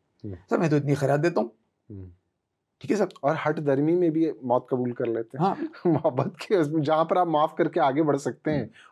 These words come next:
Speaker 1: और पूरी कम्युनिटी को साथ लेकर चल सकते हैं,
Speaker 2: जी।
Speaker 1: वहाँ पर आप अपनी हट दर्मी के, अ,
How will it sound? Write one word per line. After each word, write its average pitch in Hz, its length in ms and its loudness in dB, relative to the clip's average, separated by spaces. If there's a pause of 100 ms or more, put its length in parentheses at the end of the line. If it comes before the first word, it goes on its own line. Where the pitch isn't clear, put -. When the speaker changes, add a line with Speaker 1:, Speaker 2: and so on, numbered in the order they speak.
Speaker 1:
और 131 60 0
पूरी 147 200 0
कम्युनिटी 143 420 2
को 160 120 2
साथ 127 260 2
लेकर 127 240 0
चल 117 180 0
सकते - 260 -6
हैं, 120 100 -8
Speaker 2:
जी। - 140 -12 (240)
Speaker 1:
वहाँ 131 180 0
पर 131 140 -2
आप 127 120 2
अपनी 127 240 -4
हट 120 160 -2
दर्मी 113 360 -2
के, 127 300 0 (420)
अ, 110 440 4